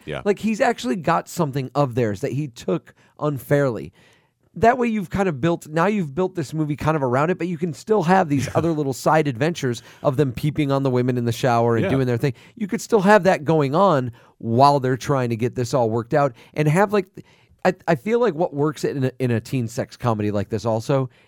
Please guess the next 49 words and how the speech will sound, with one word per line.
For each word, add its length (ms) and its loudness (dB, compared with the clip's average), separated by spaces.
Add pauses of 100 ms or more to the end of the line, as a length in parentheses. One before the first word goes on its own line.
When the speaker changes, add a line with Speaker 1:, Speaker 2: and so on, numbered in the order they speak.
(140)
Speaker 2:
is 120 -6
to 80 -10
maybe 240 -2
set 240 -2
up 120 -4
kind 160 -2
of 100 -4 (100)
a 60 0
ticking 400 -6
clock 340 -6
element. 400 -2 (280)
Speaker 1:
Mm. 180 0
Speaker 2:
We 140 4
gotta 240 0
do 160 0
this 180 0
before 340 0
the 100 -2
big 340 0
whatever, 640 0
you 100 0
know, 60 2
Speaker 1:
Right. 80 2
Speaker 2:
before 220 0
the 80 2
big 180 -6
game 340 0
or 60 2
before 320 -2
the 80 -4
big 200 -4
dance 440 0
or, 220 0 (240)
you 120 -2
know, 200 2
I've, 180 -2
I've, 280 -4
I, 160 0 (320)
I 100 -4
promised 480 -4
myself 380 0
I'd 180 0
lose 240 0
my 120 2
virginity 480 2
Speaker 1:
Right. 140 2
Speaker 2:
before 220 4
this. 340 4
Speaker 1:
Yep. 180 -6